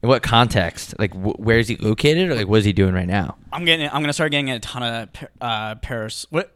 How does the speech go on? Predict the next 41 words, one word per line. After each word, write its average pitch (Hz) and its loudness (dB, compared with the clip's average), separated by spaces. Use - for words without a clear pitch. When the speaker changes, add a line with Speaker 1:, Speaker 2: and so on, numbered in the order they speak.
Speaker 2:
isn't 196 0
that 170 4
the 165 2
relationship 151 -4
with 127 -10
God, 117 -4
parasocial? 131 -8
What's 175 -6
it 240 -6
called? 254 -4
Speaker 1:
Parasocial. 127 4
Speaker 2:
Yeah, 160 0
parasocial. 135 -6
He's 170 0
never 175 4
met 139 2
you. 135 -8
He 233 -4
doesn't 196 2
know 139 0
you 131 -2
wanna, 120 -6
like, 131 -8
you're 123 -6
obsessed. 117 -6
Speaker 1:
That's 147 4
a 127 2
parasocial 113 4
relationship. - -8
Speaker 2:
I'm 165 -2
in 185 4
a 160 4
situationship 131 -4
with 120 -12
God. 113 -6
Speaker 1:
<sighs> - -20
What's - -12
going 104 2
on 98 0
with 98 -6
that? 87 -4